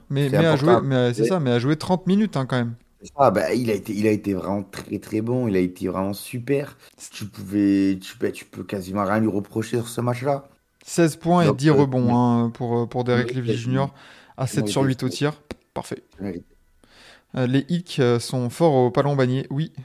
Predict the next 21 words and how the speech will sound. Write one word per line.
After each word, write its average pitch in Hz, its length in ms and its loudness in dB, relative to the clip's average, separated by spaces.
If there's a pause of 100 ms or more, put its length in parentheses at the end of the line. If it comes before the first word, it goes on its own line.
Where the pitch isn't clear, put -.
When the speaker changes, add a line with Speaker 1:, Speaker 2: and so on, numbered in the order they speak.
Speaker 1:
c'est, 123 460 -2
c'est, 127 220 -6
c'est 131 180 -10
ça. 127 300 -4
Bon, 131 180 -2
ça - 260 -4
fait 156 100 -4
depuis 147 220 -6
longtemps, 151 400 0
hein, 123 60 -2
quand 123 100 -4
même, 120 160 0
hein, 123 120 2
qu'on, 117 280 -2
qu'on 123 140 -8
peut, 131 220 0 (100)
<laughs> - 100 -18
qu'on 175 220 2
peut 165 180 2
le, 143 240 6
l'affirmer. 143 500 0